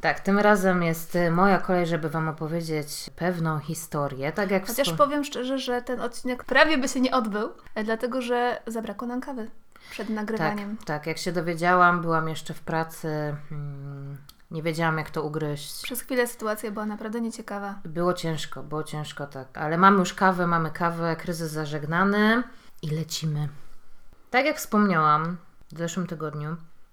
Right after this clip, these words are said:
Speaker 1: i dwa tygodnie temu, ta sprawa nie jest lekka. Ta sprawa jest bardzo trudna, ale ta sprawa jest jedną z najbardziej, znaczy jedną z bardziej klasycznych spraw, jakie się omawia w tego typu podcastach, ale też, które jest poruszane w dokumentach kryminalnych.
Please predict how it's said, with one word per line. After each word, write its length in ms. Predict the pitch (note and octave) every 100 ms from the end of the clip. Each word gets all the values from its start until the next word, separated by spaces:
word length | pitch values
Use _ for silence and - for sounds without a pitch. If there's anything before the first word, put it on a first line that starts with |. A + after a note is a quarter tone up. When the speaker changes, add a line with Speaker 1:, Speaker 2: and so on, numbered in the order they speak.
| -
Speaker 1:
i 100 | D#3+
dwa 200 | D3 D3
tygodnie 360 | D3 D3 C#3+
temu, 320 | C3+ C#3 C3+ D3 - - -
ta 120 | E3+
sprawa 420 | E3+ - A3+ A3
nie 180 | G3+ F3+
jest 160 | E3+ D#3+
lekka. 380 | D3+ - - - - - -
Ta 100 | -
sprawa 320 | D#3+ F#3 G#3
jest 120 | G3+ D#3+
bardzo 260 | E3 D#3
trudna, 340 | D3+ D3+ - - -
ale 180 | - D#3
ta 120 | E3
sprawa 420 | - - A3+ G#3+
jest 140 | E3+ E3
jedną 280 | E3+ F3 E3
z 40 |
najbardziej, 840 | E3 D#3+ F#3 G3+ G3 F#3 F3+ F3
znaczy 240 | E3+ E3 D3+
jedną 260 | E3+ E3 D#3+
z 60 | D3+
bardziej 640 | F3 G3 F3+ D3 C3+ C#3 - - - - - -
klasycznych 640 | - F3 C#4 D4 A#3+ G#3+
spraw, 600 | - - F3+ D#3 G3 G#3+
jakie 260 | F3+ F3 F#3
się 240 | - E3+
omawia 400 | E3 E3 F3+ F3+
w 60 | F3
tego 200 | E3 D#3+
typu 220 | D#3+ -
podcastach, 600 | - D#3 - G3+ G#3 F#3
ale 140 | E3 D#3
też, 200 | D#3+ -
które 260 | - D#3+ D3+
jest 220 | D#3+ D#3+
poruszane 440 | E3+ D#3+ F3 E3
w 40 | D#3
dokumentach 800 | D3+ - E3 E3 E3 D#3 D3+ -
kryminalnych. 1000 | D#3 C#3+ C#3 D3+ E3 E3+ E3 E3 -